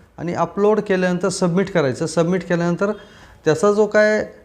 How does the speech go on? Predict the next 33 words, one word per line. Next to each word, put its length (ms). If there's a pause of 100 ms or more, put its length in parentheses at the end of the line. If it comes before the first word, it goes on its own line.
(220)
स्क्रीनशॉट 600
आहे 440
किंवा 180
त्याचा, 580
अ, 420
अपलोड 320
केलेलं 440
जे 140
काही 280
इमेज 280
आहे 120
ती 380
मला 200
WhatsApp-वरती 680
पाठवा. 420 (680)
आपण 340
WhatsApp-वर 520
पाठवल्यानंतर 920 (260)
मी 120 (400)
चेक 200
केल्यानंतर 400
माझ्या 300
लक्षात 340
येतं 180
की 160
ह्या 140
व्यक्तीने 540 (840)
आपला 240
हा 160
फॉर्म 300
भरलेला 380
आहे. 180
मला, 360